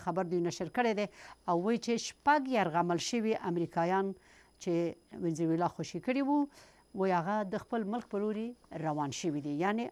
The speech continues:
امریکا ته را روان دي. او بل خبر دی چې د کابل د فرانسوي روغتون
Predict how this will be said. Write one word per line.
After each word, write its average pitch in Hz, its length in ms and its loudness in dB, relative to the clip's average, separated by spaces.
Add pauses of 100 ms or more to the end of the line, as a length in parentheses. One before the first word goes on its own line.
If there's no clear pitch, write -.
امریکا 165 360 0
ته 143 100 -4
را 127 140 -2
روان 120 240 -4
دي. - 100 -20 (1700)
او 233 160 8
بل 294 160 6
خبر 269 260 4
دی 262 140 4
چې 254 420 2
د 208 180 2
کابل 202 380 4 (160)
د 202 140 0
فرانسوي 185 500 2
روغتون 214 400 0